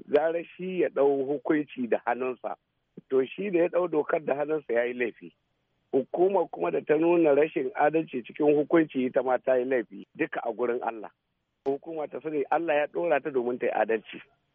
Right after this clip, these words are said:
Mu da muke ƙarƙashin hukuma, mu ma Allah ya ajiye mu ƙarƙashin ta domin mu yi biyayya da ita. Idan mun yi haka za mu zauna lafiya.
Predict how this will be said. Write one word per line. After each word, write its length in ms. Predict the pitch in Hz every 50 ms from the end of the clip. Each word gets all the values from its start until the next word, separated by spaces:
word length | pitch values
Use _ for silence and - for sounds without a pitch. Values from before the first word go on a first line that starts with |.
| _
Mu 280 | - 113 139 175 196 202
da 120 | 180 170
muke 260 | 165 180 180 - 160 -
ƙarƙashin 420 | - 135 - - 160 156 - 180
hukuma, 540 | 156 151 147 139 - 170 175 160 156 151 147
mu 240 | 156 165 170 170 170
ma 140 | 170 160 - _ _ -
Allah 340 | 165 175 175 170 160 160 156
ya 180 | 160 160 156 - _ -
ajiye 340 | - 170 165 190 185 160 156
mu 120 | 160 160
ƙarƙashin 500 | - 143 131 - - 151 139 175 170 160 -
ta 240 | 165 156 147 147 - _ _ _ -
domin 340 | 143 143 139 139 156 156 151 143
mu 40 |
yi 160 | 135 135 139 127
biyayya 400 | 123 127 123 127 127 120 110 98
da 80 | 95
ita. 300 | 92 95 - - 90 78 - _ _ _ -
Idan 240 | 110 110 127 143 143 143
mun 100 | 143 143
yi 60 | 147 135
haka 240 | 135 135 - 127
za 140 | 110 113 110
mu 100 | 104 101
zauna 280 | 92 98 98 92 92 87
lafiya. 360 | 87 90 87 - - - 78